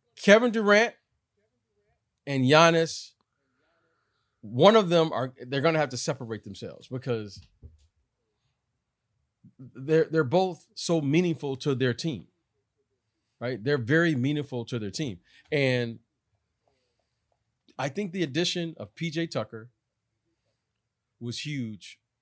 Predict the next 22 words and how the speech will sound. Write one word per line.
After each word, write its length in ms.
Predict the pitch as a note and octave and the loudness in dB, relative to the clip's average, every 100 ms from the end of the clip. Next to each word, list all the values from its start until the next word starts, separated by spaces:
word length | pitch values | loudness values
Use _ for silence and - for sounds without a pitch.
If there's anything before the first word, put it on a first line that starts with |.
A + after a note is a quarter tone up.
| _ _ | _ _
for 380 | - A#2+ A2 G#2 F#2 _ _ _ _ _ | -14 -10 -10 -12 -16 _ _ _ _ _
the 120 | G2+ | -14
Milwaukee 500 | G#2+ A2 G#2 G2+ - | -10 -10 -10 -10 -12
Bucks 460 | F2 F2 - - - _ _ _ _ _ _ _ _ _ _ - | -16 -16 -16 -20 -20 _ _ _ _ _ _ _ _ _ _ -10
from 200 | B2 A2+ | -8 -6
this 220 | B2 A2+ | -6 -8
regard. 300 | G#2 G#2 - | -8 -8 -6
It 140 | A#2 A2+ | -8 -6
allows 720 | A2+ A#2 C3+ D3+ D3+ C3+ - | -4 -2 0 0 -2 -10 -14
them 360 | G#2+ B2 A#2 A2 | -8 -6 -6 -8
to 120 | A2+ | -10
have 260 | G#2+ G2 - | -10 -12 -10
toughness. 720 | C#3 C3 D#3 E3 - - _ _ _ _ _ _ _ _ _ _ _ _ - | -8 -8 -10 -14 -16 -20 _ _ _ _ _ _ _ _ _ _ _ _ -10
It 100 | A#2+ | -6
allows 500 | A2+ B2+ C#3+ D3 A2+ | 0 4 4 4 2
them 480 | C3 B2+ A#2+ A2+ G2+ - | 0 0 -2 -6 -14 -16
to 80 | G#2+ | -14
be 440 | F#2 G#2+ G2+ F#2+ _ | -10 -10 -10 -14 _
much 360 | G#2+ A#2+ - F2 | -10 -8 -10 -8
bigger 440 | B2+ B2+ C#3 B2+ - | -6 -6 -6 -10 -12
and 180 | G2 - | -16 -10
physical, 540 | C3+ B2 D3 E3 E3+ | -8 -8 -8 -12 -12